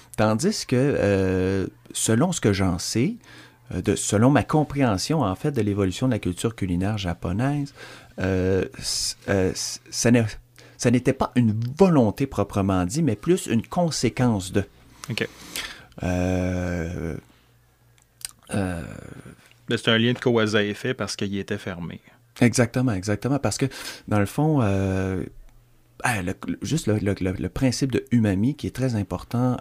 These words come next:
Speaker 1: euh, au niveau de la, de la culture culinaire japonaise. Le umami, c'est, euh, le cinquième goût.
Speaker 2: Oui, j'allais te
Speaker 1: Euh,
Speaker 2: demander de préciser pour les gens qui étaient pas au courant, parce qu'effectivement, ben, c'est, c'est pas nouveau,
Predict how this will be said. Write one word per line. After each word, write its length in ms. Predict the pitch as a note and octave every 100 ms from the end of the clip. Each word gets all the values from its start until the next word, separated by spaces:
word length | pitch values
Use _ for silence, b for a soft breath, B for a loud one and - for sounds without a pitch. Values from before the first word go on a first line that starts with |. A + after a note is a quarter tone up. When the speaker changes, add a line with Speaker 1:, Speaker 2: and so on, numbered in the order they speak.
| F2+
Speaker 1:
euh, 300 | F#2 E2 C#2 - - - B B B B B -
au 100 | F#2+
niveau 200 | F#2 A2+
de 60 | A#2
la, 280 | F2+ F2 - - - - -
de 40 | F#2
la 80 |
culture 320 | - F2+ A2 -
culinaire 340 | F#2 G2 G#2+
japonaise. 500 | G2 - E2+ F2+ F2
Le 100 | F2+
umami, 580 | F#2+ F#2+ F2+ A2 D#3+ D#3 G2
c'est, 300 | - A#2 G#2+
euh, 80 |
le 100 | F#2+
cinquième 420 | F#2+ A2+ A2 F#2+ F#2
goût. 180 | A#2 - B B B A2
Speaker 2:
Oui, 100 | A#2
j'allais 220 | G2+ G#2
te 60 | G2+
Speaker 1:
Euh, 40 |
Speaker 2:
demander 300 | G#2 G2+ G2+
de 40 | -
préciser 420 | - - F#2+ A2
pour 140 | A2+
les 120 | F#2 F#2+
gens 140 | A2
qui 100 | -
étaient 140 | G2
pas 140 | - A2
au 60 |
courant, 360 | A2+ G#2+ F#2 B2
parce 220 | G#2 G2+
qu'effectivement, 640 | G#2+ G#2 G2+ G2+ F#2+ G2+ A#2 B B B
ben, 100 | - - b b b _ _ -
c'est, 240 | - G#2+ -
c'est 160 | - A2+
pas 160 | D3+
nouveau, 600 | D3+ C3 A2+ G#2+ A2+ G3